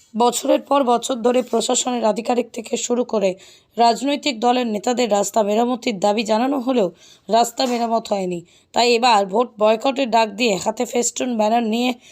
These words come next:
রাস্তা অবরোধে সামিল হলো চারটি গ্রামের মানুষজন। তাদের দাবি আর প্রতিশ্রুতি নয়, এবার আগে রাস্তা,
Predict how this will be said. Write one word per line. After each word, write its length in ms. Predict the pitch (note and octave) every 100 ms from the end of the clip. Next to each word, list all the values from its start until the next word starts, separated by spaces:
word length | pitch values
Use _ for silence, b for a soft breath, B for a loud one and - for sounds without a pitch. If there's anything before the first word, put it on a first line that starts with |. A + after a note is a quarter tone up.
| B _
রাস্তা 400 | A3+ A#3 - C#4
অবরোধে 360 | A#3+ A#3+ A#3 A#3+
সামিল 400 | - G#3+ G#3+ G3
হলো 180 | A3
চারটি 460 | A3+ - A3+ - B3+
গ্রামের 380 | G3+ G#3+ A3+ G#3+
মানুষজন। 540 | G3 A#3+ A#3+ - F#3+ F3+ b b b b
তাদের 320 | A#3 B3 C4
দাবি 380 | A3 A3+ C4 B3+ b b
আর 220 | A3 B3
প্রতিশ্রুতি 680 | B3 B3 C#4+ C4+ - A#3 A#3+
নয়, 220 | G#3+ G#3+ E3+ b b _
এবার 360 | B3+ C4 A3+
আগে 220 | A3+ A3+ C4
রাস্তা, 420 | A#3+ A#3 -